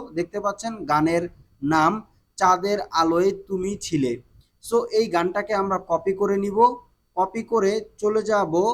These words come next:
সুনো ডট কমে, সেখান থেকে গানটাকে তৈরি করে নিব। লেখা হয়ে গেলে আমরা এখন এটা গান জেনারেট করব। তো গান জেনারেট করার জন্য আমরা নতুন আরেকটা ট্যাব খুলে নিব, then এখান থেকে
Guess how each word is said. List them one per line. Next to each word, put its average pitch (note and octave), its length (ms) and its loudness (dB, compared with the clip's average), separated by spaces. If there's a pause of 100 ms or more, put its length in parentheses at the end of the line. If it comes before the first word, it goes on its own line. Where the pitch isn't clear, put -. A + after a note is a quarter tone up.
(380)
সুনো G#3+ 360 -4
ডট D#3 260 2
কমে, G3+ 420 0
সেখান G3+ 420 -2
থেকে G#3 240 -6
গানটাকে D#3+ 540 -4
তৈরি A3 340 -2
করে C#3 220 0
নিব। B2+ 380 -2 (300)
লেখা D3 380 2
হয়ে D#3 240 2
গেলে C3 420 0
আমরা D3+ 300 2
এখন E3 340 -2
এটা D#3 200 -4
গান C#3 460 -2
জেনারেট C#3 440 0
করব। A#2+ 300 -8
তো C3 120 -8
গান D3 360 0
জেনারেট E3+ 460 0
করার F3+ 260 0
জন্য F3 220 0
আমরা D#3+ 200 2
নতুন D3+ 320 -2
আরেকটা D#3 300 -4
ট্যাব C#3+ 220 -4 (140)
খুলে E3 160 0
নিব, E3 200 0 (600)
then E3 120 0 (100)
এখান G3+ 300 -4
থেকে F#3 360 -4